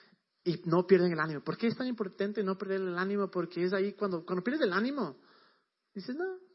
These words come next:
no tengo ganas de esforzarme, ¿para qué lo voy a hacer?". Y botas muchas veces la toalla. Y, y yo me encontré en este punto en el que,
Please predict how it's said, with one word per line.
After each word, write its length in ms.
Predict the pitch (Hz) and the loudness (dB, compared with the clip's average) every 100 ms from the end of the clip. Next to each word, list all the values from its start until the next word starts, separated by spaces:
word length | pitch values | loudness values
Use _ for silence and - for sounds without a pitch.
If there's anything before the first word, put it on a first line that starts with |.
| - | -20
no 220 | 170 170 | -10 -8
tengo 220 | 170 196 | -6 -6
ganas 200 | 170 175 | -6 -8
de 60 | 170 | -10
esforzarme, 480 | 160 147 160 165 165 | -12 -10 -10 -10 -12
¿para 220 | - 147 143 | -8 -8 -6
qué 100 | 165 | -4
lo 100 | 160 | -2
voy 140 | 156 | -2
a 40 | |
hacer?". 260 | 147 143 147 - _ - - _ _ _ - | -6 -12 -16 -20 _ -20 -20 _ _ _ -2
Y 100 | 151 | 2
botas 220 | 185 185 | 4 4
muchas 220 | 190 185 | 4 4
veces 140 | 170 180 | 4 4
la 100 | 151 | 4
toalla. 360 | 214 214 165 - _ _ _ _ _ _ _ - _ _ | 4 2 0 -8 _ _ _ _ _ _ _ -20 _ _
Y, 680 | 180 180 180 180 180 180 180 | 4 8 10 8 8 6 4
y 60 | 175 | 6
yo 100 | 226 | 8
me 80 | 359 | 8
encontré 240 | 311 202 | 4 4
en 40 | 226 | 4
este 180 | 247 214 | 4 4
punto 340 | 190 214 233 | 6 4 6
en 120 | 208 | 4
el 140 | 170 151 | 2 -2
que, 320 | - 151 131 | 0 0 0